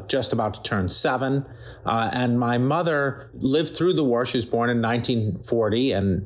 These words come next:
lived for the first five years in a Siberian labor camp, uh, and then was repatriated back to Poland in nineteen forty-five. Uh, and then after my grandfather was beaten almost to death by anti-Semites in the streets of Warsaw,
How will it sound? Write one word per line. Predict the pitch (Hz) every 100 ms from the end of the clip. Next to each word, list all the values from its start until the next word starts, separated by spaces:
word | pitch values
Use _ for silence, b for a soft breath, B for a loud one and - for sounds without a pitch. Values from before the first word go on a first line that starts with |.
| -
lived | 110 107 -
for | 104
the | 95
first | 123 113 -
five | 110 101
years | 101 101 101
in |
a | 98
Siberian | - 90 107 107 98
labor | 101 107 95
camp, | - 98 101 120 B B -
uh, | 98 95 95
and | - 104 107
then | 107 107
was | 95
repatriated | 120 - 143 131 135 113 107 92
back | 110 98 -
to |
Poland | 101 123 110 98 92 120 - B B -
in | 113 104 101 -
nineteen | 113 110 104 110
forty-five. | 107 110 95 113 90 85 95 - B
Uh, | 107 104
and | 117 117
then | 123 120 110
after | 113 107 123 110
my | 98 107
grandfather | 113 117 104 110 101
was | 98
beaten | - 117 107 110
almost | 107 107 -
to | 101
death | 110 98 95 -
by | 101
anti-Semites | 101 95 107 117 101 101 101 98
in |
the | 92
streets | - 117 101 -
of | 92
Warsaw, | 110 117 - 98 87 87